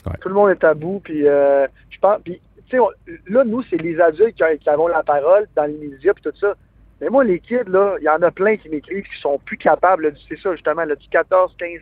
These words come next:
Speaker 2: seize, dix-sept ans, euh, qui, tu sais, qui me voient faire du ski, puis sont comme, « Ben, moi, euh, j'aimerais ça jouer au hockey, puis je peux pas, euh, ça fait deux mois que j'ai pas vu mes amis. » Euh, tu sais, c'est, c'est, c'est compliqué. Puis toute la relation aussi amicale qu'ils ont dans leur, leur sport d'équipe,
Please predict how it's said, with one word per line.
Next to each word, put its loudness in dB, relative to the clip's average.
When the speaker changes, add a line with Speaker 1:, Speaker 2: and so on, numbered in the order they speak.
Speaker 2:
seize, -2
dix-sept -4
ans, 0
euh, 2
qui, -20
tu -20
sais, -8
qui -18
me -14
voient 2
faire 4
du -14
ski, -20
puis -20
sont 0
comme, « 0
Ben, 0
moi, -6
euh, 0
j'aimerais -6
ça -8
jouer -6
au 6
hockey, -4
puis -16
je -20
peux -6
pas, 4
euh, 2
ça -2
fait 2
deux 2
mois 0
que -12
j'ai -12
pas 2
vu -6
mes -6
amis. » -2
Euh, 4
tu -12
sais, -18
c'est, -18
c'est, -20
c'est -2
compliqué. -4
Puis -20
toute -2
la 4
relation 0
aussi -10
amicale -6
qu'ils -12
ont -8
dans -10
leur, -4
leur -4
sport -2
d'équipe, -6